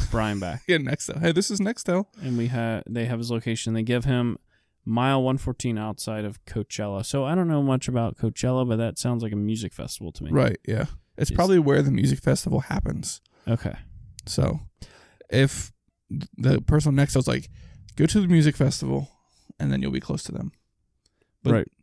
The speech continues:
Speaker 2: what we find out shortly after is they're forty miles away currently. But Dom right now is a hundred f-, is mile a hundred fourteen. So how does he know where Dom's gonna be in forty miles from now?
Speaker 1: Well,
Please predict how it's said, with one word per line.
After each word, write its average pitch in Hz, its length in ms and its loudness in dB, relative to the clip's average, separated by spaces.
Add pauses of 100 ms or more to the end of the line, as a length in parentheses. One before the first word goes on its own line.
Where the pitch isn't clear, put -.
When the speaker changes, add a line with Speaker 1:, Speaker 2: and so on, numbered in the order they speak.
(440)
Speaker 2:
what 165 180 8
we 196 80 10
find 240 220 2
out 226 140 6
shortly 165 280 6
after 151 300 4
is 135 220 4
they're 131 100 6
forty 175 400 6
miles 143 360 6
away 135 280 6
currently. - 640 -2 (1400)
But 135 240 2
Dom 147 400 4
right 160 320 4
now 165 480 4 (600)
is 127 280 6
a - 80 2
hundred 135 140 8
f-, - 280 -4 (220)
is 131 160 4
mile 131 240 6
a 127 60 4
hundred 123 200 4
fourteen. 123 480 0
So 143 160 0
how 165 100 4
does 190 140 4
he 185 80 4
know 143 160 4
where 139 120 4
Dom's 131 280 2
gonna 131 180 2
be 131 340 0 (360)
in 127 180 2
forty 131 360 2
miles 120 400 2
from - 160 -4
now? - 180 -4 (840)
Speaker 1:
Well, 117 420 0